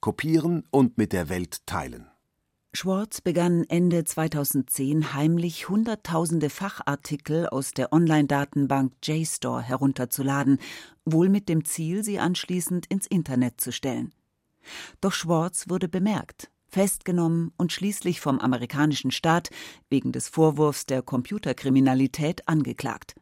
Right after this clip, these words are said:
Speaker 2: Schwartz sah sich einer Höchststrafe von fünfunddreißig Jahren Gefängnis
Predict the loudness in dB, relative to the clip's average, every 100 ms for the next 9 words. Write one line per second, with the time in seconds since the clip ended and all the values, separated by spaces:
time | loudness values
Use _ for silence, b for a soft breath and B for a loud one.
0 | _ _ _ _ _ B B B B -6
1 | 0 0 0 -6 -8 -4 -2 -2 -4 -2
2 | 2 2 0 -6 -6 -10 -4 -2 -2 -2
3 | -2 0 -2 -2 -4 -4 0 -2 -2 -2
4 | 0 0 -2 0 2 4 2 -2